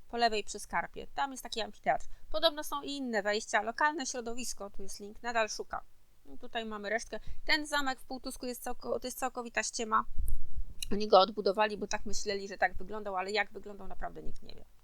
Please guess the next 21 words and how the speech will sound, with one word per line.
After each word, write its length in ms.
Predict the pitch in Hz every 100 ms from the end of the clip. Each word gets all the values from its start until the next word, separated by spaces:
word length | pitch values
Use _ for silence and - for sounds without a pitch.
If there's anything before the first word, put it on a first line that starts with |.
| - - - - - - - - - - - - - - 262 254 247 226 208 190 180 190
Tutaj 260 | 262 247
mamy 220 | 220 202 202
cytat 580 | - - 202 285 - - - - - - - -
z 140 | -
poszukiwań. 640 | - 196 - - 180 233 320 - - - - - -
O, 100 | 196
i 60 |
zobaczcie, 480 | 208 220 247 - 226
to 120 | 233
są 200 | 233 233
te, 120 | 220 240
które 480 | - 233 214 208
znaleźli, 640 | 208 214 208 208 196 196 196 - - -
e, 420 | 196 190 190 185 185
lokalni 380 | 202 208 196
poszukiwacze. 640 | 190 196 - 180 165 - - -
Zupełnie 380 | - 453 480
jak 120 | 440 -
w 40 |
Modlinie, 400 | 392 294 226 180
widzicie? 320 | 208 269 -